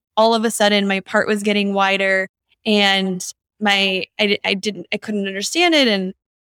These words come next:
obviously that, like, hair is so important to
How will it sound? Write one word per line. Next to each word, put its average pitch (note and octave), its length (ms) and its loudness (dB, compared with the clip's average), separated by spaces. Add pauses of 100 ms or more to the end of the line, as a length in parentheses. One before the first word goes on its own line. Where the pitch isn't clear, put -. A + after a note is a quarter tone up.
(800)
obviously B3+ 560 2
that, G#3+ 320 2
like, G3+ 200 0
hair A#3+ 400 2
is C4 140 2
so A3+ 200 0
important G#3 500 0
to G3 640 0